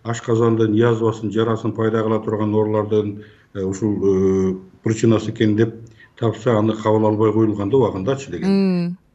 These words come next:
Speaker 1: Кийин анан австралиялык, э,
Speaker 2: Ооба.
Speaker 1: бир окумушту ошол, э, ашказандын язвасы, анан,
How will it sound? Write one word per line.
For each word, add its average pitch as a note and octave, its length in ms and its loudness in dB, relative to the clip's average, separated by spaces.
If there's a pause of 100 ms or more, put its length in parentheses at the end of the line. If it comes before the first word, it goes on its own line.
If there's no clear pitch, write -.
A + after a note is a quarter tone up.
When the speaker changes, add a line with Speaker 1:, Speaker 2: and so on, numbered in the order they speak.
Speaker 1:
Кийин C3 240 0
анан B2 260 0
австралиялык, A#2+ 720 -2 (400)
э, G#2 60 -12
Speaker 2:
Ооба. F3 420 2
Speaker 1:
бир G#2+ 100 2
окумушту A#2 760 0 (400)
ошол, G#2 440 0
э, G#2 680 4
ашказандын A2+ 560 2
язвасы, A2+ 840 2
анан, A2 380 -2